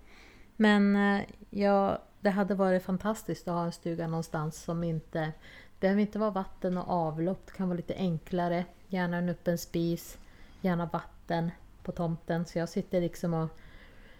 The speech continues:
Ja, jag har fastnat lite grann i det här Hemnet-letandet.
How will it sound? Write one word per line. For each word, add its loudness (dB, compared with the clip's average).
Ja, 6
jag 2
har 2
fastnat 0
lite 0
grann 4
i 4
det 2
här 2
Hemnet-letandet. 2